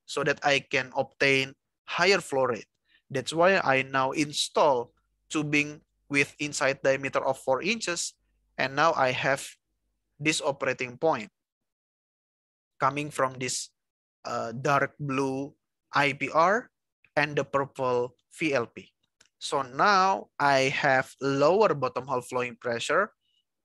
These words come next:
of approximately two thousand P S I A and higher flow rate of maybe, for example, twenty-two point five million standard cubic feet per day, which is significantly higher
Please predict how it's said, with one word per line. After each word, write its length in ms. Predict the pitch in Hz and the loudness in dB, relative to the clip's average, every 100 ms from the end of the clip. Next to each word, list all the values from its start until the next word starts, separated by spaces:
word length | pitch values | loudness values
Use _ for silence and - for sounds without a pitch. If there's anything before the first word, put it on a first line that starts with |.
| - | 2
of 260 | 139 127 - | 4 2 -2
approximately 720 | 135 131 127 143 131 123 127 | -2 -4 -6 -8 -8 -8 -8
two 140 | 127 - | -8 -4
thousand 540 | 120 131 139 151 240 _ _ _ _ _ - | -2 -2 -4 -8 -12 _ _ _ _ _ 0
P 100 | 156 | 2
S 140 | 160 | 4
I 240 | 151 147 139 | 4 2 2
A 300 | 185 196 - _ _ _ _ 151 | 2 2 -2 _ _ _ _ 0
and 400 | 143 143 143 135 _ _ _ | 2 2 0 -10 _ _ _
higher 480 | - 180 208 160 131 | -4 2 4 4 2
flow 260 | - 123 | -2 -2
rate 300 | 113 135 139 - _ _ _ _ | 0 0 0 -6 _ _ _ _
of 220 | 135 131 - - _ - | -2 -2 -2 -18 _ -10
maybe, 320 | 135 135 135 | -6 -4 -6
for 180 | - 123 | -4 -4
example, 540 | 120 139 123 120 123 | -2 -4 -4 -4 -4
twenty-two 540 | 127 127 123 123 139 127 | -4 -6 -6 -10 -10 -8
point 260 | 135 127 135 | -6 -6 -8
five 420 | - 180 120 104 - _ _ _ - | -2 0 0 -4 -12 _ _ _ -6
million 380 | 147 139 135 127 | -2 -2 -2 -6
standard 480 | - 127 123 117 | -4 -2 -2 -4
cubic 260 | - 117 107 | -6 -10 -10
feet 240 | - 113 | -10 -8
per 140 | - 110 | -6 -4
day, 240 | 117 107 | -2 -2
which 220 | 113 127 | -4 -6
is 100 | 175 | -4
significantly 880 | - - 220 202 196 175 156 151 147 | -4 -4 -4 -4 -4 -4 -4 -2 -2
higher 480 | 131 160 143 147 165 | 2 2 4 4 2